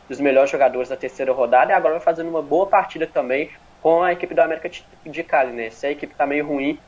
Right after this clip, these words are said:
o Graterol pelo menos pode comemorar que tá fazendo uma boa competição pela equipe colombiana.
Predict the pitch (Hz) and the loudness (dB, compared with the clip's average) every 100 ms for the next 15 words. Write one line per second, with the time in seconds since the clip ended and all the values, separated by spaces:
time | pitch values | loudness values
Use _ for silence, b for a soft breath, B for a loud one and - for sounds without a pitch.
0 | - 143 147 139 147 135 135 - 135 143 | -4 -2 2 2 2 -2 -2 -2 -2 -4
1 | 131 127 - 135 135 135 131 135 147 - | 0 0 0 -4 -4 -2 0 2 2 0
2 | 143 143 131 127 - - 131 127 - - | -4 -2 -2 -2 -6 -2 2 2 -2 -8
3 | 131 127 120 107 - | -4 -2 0 -2 -4